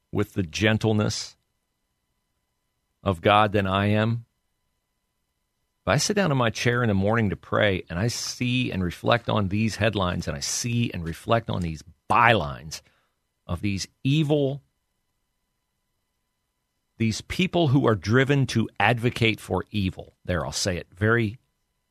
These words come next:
specifically. People like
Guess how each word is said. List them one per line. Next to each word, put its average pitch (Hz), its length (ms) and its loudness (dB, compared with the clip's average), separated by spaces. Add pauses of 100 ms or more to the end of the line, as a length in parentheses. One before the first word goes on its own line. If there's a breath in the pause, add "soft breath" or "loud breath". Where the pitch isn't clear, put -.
specifically. - 1040 -4 (840)
People 127 340 2
like 110 400 0